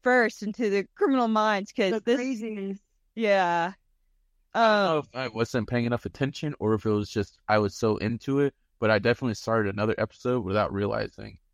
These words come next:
Speaker 3: the episode I was watching.
Speaker 2: And you just kept watching.
Speaker 3: And I
Speaker 1: It
Speaker 3: kept
Speaker 1: happens to the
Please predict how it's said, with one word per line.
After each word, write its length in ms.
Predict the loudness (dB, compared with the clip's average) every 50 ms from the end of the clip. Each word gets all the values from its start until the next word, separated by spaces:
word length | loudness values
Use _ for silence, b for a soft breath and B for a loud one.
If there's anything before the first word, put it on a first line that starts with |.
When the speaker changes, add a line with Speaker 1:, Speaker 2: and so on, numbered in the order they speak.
| _ _ _
Speaker 3:
the 80 | -6
episode 280 | -6 -4 -2 -2 -2 0
I 100 | 2 0
was 120 | 0 -2
watching. 380 | -2 -2 -2 -2 -2 -4 -10 -4
Speaker 2:
And 180 | 0 0 2 2
you 100 | 2 2
just 240 | 0 0 -2 -4 -2
kept 260 | 0 0 0 0 -2
watching. 540 | -4 -2 -2 -2 -2 -4 -6 -8 -8 -8 -8
Speaker 3:
And 60 | -10 -14 -10 -2
I 40 | 0
Speaker 1:
It 100 | 0 0
Speaker 3:
kept 120 | 0 0
Speaker 1:
happens 540 | 2 4 4 4 2 0 -2 -2 -2 -4 -6 _
to 180 | -4 -4 -2 -2
the 120 | -4 -6